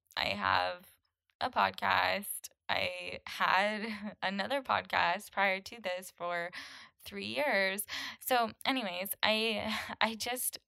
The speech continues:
I want you guys to know that I know what it's like to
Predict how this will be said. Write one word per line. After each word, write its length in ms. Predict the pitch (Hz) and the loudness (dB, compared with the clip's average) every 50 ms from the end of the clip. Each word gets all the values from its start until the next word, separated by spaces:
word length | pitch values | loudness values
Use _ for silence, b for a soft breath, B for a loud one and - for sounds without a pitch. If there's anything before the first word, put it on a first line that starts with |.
| - | 0
I 80 | - 202 | 2 2
want 340 | 196 196 190 196 208 214 - | 2 2 0 0 0 -4 -8
you 120 | 208 202 | -8 0
guys 300 | 196 190 180 185 190 - | 2 2 2 2 0 -2
to 140 | - 185 180 | -4 -6 -6
know 300 | 170 170 170 180 190 202 196 | -4 -4 -2 -2 -2 -2 2
that 420 | 185 170 170 165 170 170 - - - B B B B B B B B B B B B _ - 190 | 4 4 4 4 4 0 -2 -6 -10 B B B B B B B B B B B B _ -6 -4
I 120 | 202 196 196 185 185 180 185 180 | -4 -4 -4 -8 -10 -14 -10 -6
know 420 | 180 170 170 165 160 160 165 170 165 | -4 0 0 0 0 -2 -4 -8 -8
what 200 | 160 165 160 160 | -6 -6 -4 -4
it's 360 | 160 170 92 - - - - - | -4 -4 -6 -6 -6 -8 -4 -2
like 480 | - 170 170 180 202 208 - - - _ - - - - | 0 0 0 -2 -6 -10 -12 -16 -16 _ -4 -4 -2 -4
to 500 | 190 180 175 170 165 165 160 160 165 | -6 -8 -8 -6 -6 -6 -6 -8 -8